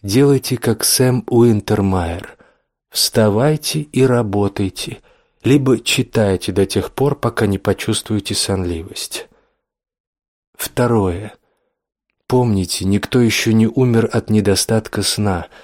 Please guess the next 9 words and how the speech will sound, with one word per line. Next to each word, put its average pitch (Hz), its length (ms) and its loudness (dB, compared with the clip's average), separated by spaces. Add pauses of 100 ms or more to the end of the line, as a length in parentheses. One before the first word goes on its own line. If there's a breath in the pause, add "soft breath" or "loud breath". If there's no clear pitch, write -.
(340 soft breath)
зато 101 320 0
беспокойство 101 920 -2
из-за 95 400 -2
бессонницы 87 800 -4
наносит 104 460 -2
куда 113 240 2
больше 113 480 2
вред, 104 340 0
нежели 110 480 0